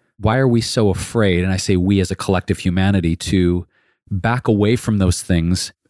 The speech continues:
and not use them as crutches so much? Like, what is the fear behind that? Because I know I certainly have had a resistance to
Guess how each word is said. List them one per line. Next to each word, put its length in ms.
and 200
not 200
use 240
them 120
as 120
crutches 380
so 180
much? 360
Like, 160
what 180
is 120
the 60
fear 260
behind 320
that? 200
Because 240
I 100
know 300
I 140
certainly 340
have 100
had 160
a 60
resistance 560
to 420